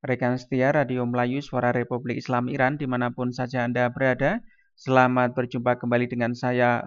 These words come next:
Rohanianto, dalam acara Warta Berita Singkat.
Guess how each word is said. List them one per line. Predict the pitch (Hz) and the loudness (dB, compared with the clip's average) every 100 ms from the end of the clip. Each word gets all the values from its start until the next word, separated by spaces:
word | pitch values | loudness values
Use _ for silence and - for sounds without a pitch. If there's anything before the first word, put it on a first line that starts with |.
| 135 | 0
Rohanianto, | 131 127 123 123 147 | 0 2 2 2 2
dalam | 170 139 123 | 2 0 0
acara | 117 120 123 123 | -2 -2 0 2
Warta | 123 120 120 120 | 0 0 0 0
Berita | 123 123 | -2 -2
Singkat. | 120 135 127 143 180 | 0 -2 0 2 0